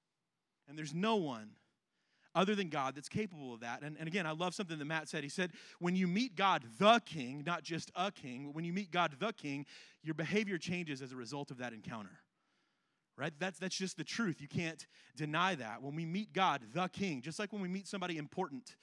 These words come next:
And we watched all day yesterday, right, as all the news had,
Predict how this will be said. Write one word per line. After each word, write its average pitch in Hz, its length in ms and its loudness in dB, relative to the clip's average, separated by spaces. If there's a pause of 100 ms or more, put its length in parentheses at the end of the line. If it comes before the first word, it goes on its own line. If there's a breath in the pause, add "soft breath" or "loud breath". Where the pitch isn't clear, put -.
(400 loud breath)
And 160 80 0
we 180 60 8
watched 220 380 8
all 214 220 10
day 202 280 6
yesterday, 180 460 0
right, 170 280 6
as 156 100 2
all 180 140 6
the 175 40 4
news 175 300 2
had, 170 200 2